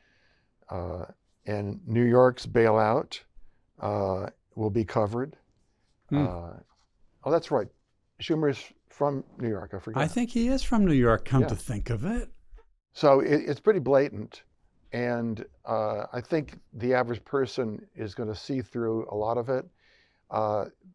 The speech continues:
Speaker 1: they're not gonna see much of any improvement e-, even when they get the check,
Speaker 2: Right.
Speaker 1: if they get a check, because that will be temporary.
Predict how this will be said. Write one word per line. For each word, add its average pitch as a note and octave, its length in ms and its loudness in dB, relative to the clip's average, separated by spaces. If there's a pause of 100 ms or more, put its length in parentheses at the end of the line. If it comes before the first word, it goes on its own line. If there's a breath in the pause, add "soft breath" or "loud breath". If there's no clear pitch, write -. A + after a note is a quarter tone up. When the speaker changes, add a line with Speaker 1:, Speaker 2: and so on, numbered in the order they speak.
Speaker 1:
they're C3+ 200 0
not C#3 200 0
gonna A#2+ 240 -4
see B2+ 240 -4
much A#2+ 280 -2
of G#2 120 -4
any B2 380 -4
improvement B2+ 600 -6 (480)
e-, A2 140 -10
even B2+ 300 -4
when B2 120 -2
they A2 100 -4
get A2 220 -6
the F#2+ 80 -10
check, B2+ 460 -6 (380)
Speaker 2:
Right. A2 360 -2
Speaker 1:
if - 160 -10
they A2 100 -6
get A#2 160 -4
a B2 60 -8
check, C3+ 420 -10 (760)
because G#2+ 280 -6
that A2 180 -4
will A2 80 -8
be G#2+ 120 -8
temporary. A#2 580 -6